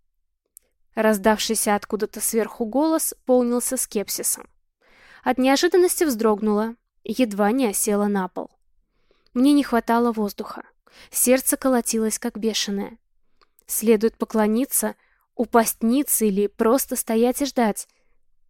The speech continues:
Я не знала. Меня никто не учил общению с богами.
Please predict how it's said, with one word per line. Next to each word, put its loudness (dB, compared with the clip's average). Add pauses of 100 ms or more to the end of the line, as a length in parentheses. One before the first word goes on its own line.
(120)
Я 0
не 0
знала. -6 (760)
Меня 2
никто 0
не 2
учил -2
общению -2
с -6
богами. -2